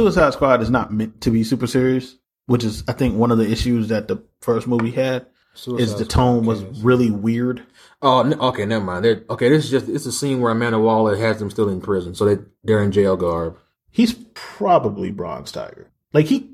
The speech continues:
Speaker 1: he can't be anyone but Bronze Tiger,
Speaker 2: Yeah, he
Speaker 1: can
Speaker 2: really
Speaker 1: he?
Speaker 2: can't. Like, if, if, if he's going for a known character and not, like,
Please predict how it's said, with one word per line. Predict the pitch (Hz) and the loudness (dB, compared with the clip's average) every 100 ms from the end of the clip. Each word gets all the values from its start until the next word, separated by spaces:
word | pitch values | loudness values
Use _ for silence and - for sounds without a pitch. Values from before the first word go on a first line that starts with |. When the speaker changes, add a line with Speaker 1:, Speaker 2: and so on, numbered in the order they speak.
| _ | _
Speaker 1:
he | - 285 | -8 -8
can't | - 349 277 147 | -4 -4 -4 -4
be | 127 262 254 | 0 2 2
anyone | 160 143 127 120 | 2 2 2 0
but | 113 | -2
Bronze | 120 113 98 - | -4 -8 -10 -10
Tiger, | 127 | -4
Speaker 2:
Yeah, | 117 | 0
he | 156 | 2
Speaker 1:
can | 165 | 4
Speaker 2:
really | 147 | 2
Speaker 1:
he? | 156 | 2
Speaker 2:
can't. | 143 127 | 0 -2
Like, | 135 | -2
if, | 147 156 | -2 -2
if, | 151 | -2
if | 156 180 | 0 0
he's | 185 | 0
going | 185 190 | 2 0
for | 185 151 | 0 0
a | |
known | 127 131 143 156 | 0 0 0 -2
character | 151 143 156 156 160 160 | 0 2 2 -2 -8 -10
and | 120 123 | -8 -6
not, | 131 123 | -4 0
like, | 120 113 | 0 -2